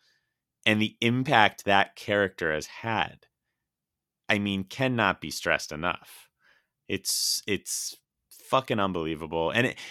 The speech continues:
and look, a lot of people will say it's, like, the, the one of, I probably would say with The Shining and Rosemary's that those are, like, the three psychological horror, like, giants. I agree, but with that said, Silence of the Lambs is a thriller,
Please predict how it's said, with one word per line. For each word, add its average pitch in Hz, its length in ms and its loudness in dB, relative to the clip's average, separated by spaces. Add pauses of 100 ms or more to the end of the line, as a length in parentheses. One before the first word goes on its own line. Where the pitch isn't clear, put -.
(180)
and 165 180 6
look, 131 280 6
a 120 100 6
lot 123 220 10
of 135 60 2
people 120 340 -2
will 104 100 4
say 95 300 6
it's, 85 120 0
like, 87 220 0
the, 80 160 -8 (100)
the 82 360 2 (600)
one 113 340 4
of, 98 580 2
I 101 60 -2
probably 143 320 8
would 131 160 4
say 117 180 6
with 104 320 4
The 104 80 2
Shining 92 720 2
and 90 400 0
Rosemary's 85 680 0
that 82 180 -6
those 90 280 2
are, 87 100 2
like, 82 240 -2
the 85 80 -10
three 90 240 -4
psychological 87 720 0
horror, 82 440 0
like, 78 340 -4 (300)
giants. 98 720 6 (420)
I 127 120 12
agree, 123 480 6
but 131 120 2
with 123 160 0
that 113 200 6
said, 107 240 4
Silence 139 260 6
of 143 60 4
the 131 60 2
Lambs 113 320 2
is 95 220 2
a 78 40 -8
thriller, - 520 -4